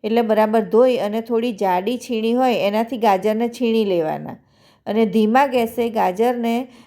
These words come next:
સરસ રીતે સાંતળી લેવાના, પાણી બળે ત્યાં સુધી. તેનો કલર થોડો બદલાઈ જશે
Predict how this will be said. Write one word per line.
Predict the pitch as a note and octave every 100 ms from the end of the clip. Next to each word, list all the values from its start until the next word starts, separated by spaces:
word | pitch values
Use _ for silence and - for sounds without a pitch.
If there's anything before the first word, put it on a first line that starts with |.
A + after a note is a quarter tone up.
| _ _
સરસ | G3 G#3+ B3 B3
રીતે | A3 A3+ A#3+
સાંતળી | A3+ G3 A3 A#3
લેવાના, | G#3+ F#3+ E3+ E3 E3 G3 _ _
પાણી | - G3+ A3+
બળે | G#3+ B3+ A3 F#3+
ત્યાં | G3 G#3
સુધી. | G#3 F#3+ E3 D#3+ E3 _ _ -
તેનો | G#3+ A3+
કલર | A3+ G3+ A#3+
થોડો | A#3+ A#3 G#3+
બદલાઈ | G#3 F#3+ F#3+ B3+ B3
જશે | A3+ G3 G#3 G#3+